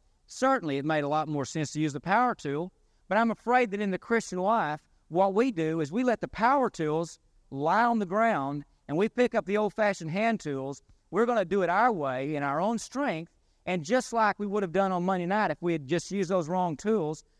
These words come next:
we get nowhere in our Christian life, and we wonder why that happens.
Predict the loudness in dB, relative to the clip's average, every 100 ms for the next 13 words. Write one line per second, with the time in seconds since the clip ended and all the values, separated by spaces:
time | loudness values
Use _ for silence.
0 | _ -2 0 0 2 2 2 2 0 0
1 | -4 -2 -2 -2 -2 -2 -2 -6 -6 -4
2 | 2 2 2 0 0 0 0 -2 -2 -4
3 | -4 -8 -12